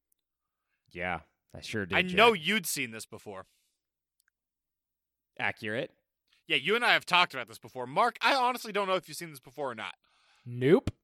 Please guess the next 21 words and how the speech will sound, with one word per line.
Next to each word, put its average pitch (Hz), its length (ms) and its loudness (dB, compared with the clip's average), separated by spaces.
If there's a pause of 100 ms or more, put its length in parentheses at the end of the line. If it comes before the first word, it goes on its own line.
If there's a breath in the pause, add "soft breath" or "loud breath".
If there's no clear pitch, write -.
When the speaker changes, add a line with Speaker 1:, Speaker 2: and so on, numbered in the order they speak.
(300)
Speaker 3:
I've 190 160 4
seen 247 220 4
very, 160 260 4
Speaker 2:
No. 107 460 4
Speaker 3:
like, 147 220 -2
almost 170 440 6
none 135 260 0
of 123 180 -6
the 120 320 -6 (220)
ultra 131 400 -4
classics, 113 600 -8
the 123 220 -10
super 127 420 -4
old 117 240 -4
ones 110 300 -6
that 110 120 -8
are 110 140 -10 (100)
prior 120 440 -6
to - 140 -14
nineteen 113 360 -12
fifty. 104 400 -14